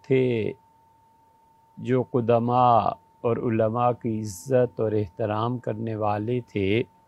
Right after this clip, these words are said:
और जो रिवायात उन्होंने अपने आबाओ अजदाद से सुनी थीं, उसी पर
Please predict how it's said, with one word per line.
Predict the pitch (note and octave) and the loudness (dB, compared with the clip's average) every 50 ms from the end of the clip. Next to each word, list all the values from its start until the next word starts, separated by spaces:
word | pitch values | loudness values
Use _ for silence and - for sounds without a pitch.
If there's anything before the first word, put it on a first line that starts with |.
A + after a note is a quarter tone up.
| _ _ _ _ _ _ _ _ _ _ _ _ _ _ - | _ _ _ _ _ _ _ _ _ _ _ _ _ _ -2
और | B2 G#2 | -2 -2
जो | F#2+ G#2 B2 C3 C3 C3 | 2 4 4 6 6 6
रिवायात | A#2+ B2 G#2 A2 G#2+ G#2+ G#2+ G#2+ G#2+ A2 A#2 A#2+ A#2+ - - B2 | 4 4 4 6 6 6 8 8 8 8 10 8 8 6 2 -6
उन्होंने | A2+ A2+ A2+ A#2+ A#2 A#2 A#2 A#2+ A#2+ A2+ A2+ | -4 -4 -2 -2 -2 0 0 0 0 0 0
अपने | - - - - B2 A#2+ A#2+ A#2 A#2 - | -2 -6 -6 -4 -2 0 0 0 0 2
आबाओ | - G#2+ G#2 G#2 G#2 G#2 G#2+ A2+ A#2 A#2 A#2+ - | 4 4 4 4 2 2 2 4 2 2 0 -2
अजदाद | A2 G#2+ G2 G#2 G#2 G2+ G#2+ G#2 G#2 A2 A2+ A2 - | -4 -6 -6 -6 -6 -2 0 2 4 4 2 2 -2
से | - - - A#2 A2 G#2+ | -6 -6 -2 -2 -2 -2
सुनी | - - - A2 A2 A#2+ B2 B2+ A#2+ - | -2 -6 -4 -2 -2 0 0 0 -2 -4
थीं, | _ - G#2+ G2+ G#2 G#2+ A2+ A#2 C3 - - - | _ -4 -2 -2 0 -2 -2 -2 -4 -6 -8 -8
उसी | A#2 - - - E3+ B3+ A#3 | -8 -6 -6 -4 -4 -4 -4
पर | - - G#2+ A2 A#2 | 0 2 2 2 2